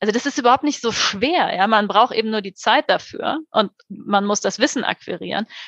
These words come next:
und dann kann entschieden werden. Und das muss, also das muss sozusagen demokratisch, aber eben auch kenntnisreich und umsichtig geschehen. Und natürlich wird man dann auch entscheiden, dass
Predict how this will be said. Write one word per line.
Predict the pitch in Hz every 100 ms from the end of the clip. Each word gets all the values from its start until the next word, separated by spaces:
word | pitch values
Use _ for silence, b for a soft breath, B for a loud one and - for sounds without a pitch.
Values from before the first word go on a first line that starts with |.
| B
und | 220 180
dann | - 185
kann | 202
entschieden | 202 220 294 208
werden. | - -
Und | 196 202
das | 196
muss, | 226 226 B B B B _
also | - 208
das | 208 226
muss | 226
sozusagen | 233 208
demokratisch, | 208 202 - 202 269 -
aber | 208 226
eben | - 214 -
auch | 208 208 _ _ _
kenntnisreich | - 214 220 214 185 196
und | 208
umsichtig | - 285 196 185 - 170 180 -
geschehen. | 175 - 175 - 196 220
Und | 202 196
natürlich | 196 - 285 339 -
wird | 202 202
man | 190
dann | 190
auch | 180 190
entscheiden, | 190 - 202 185 180
dass | 180 -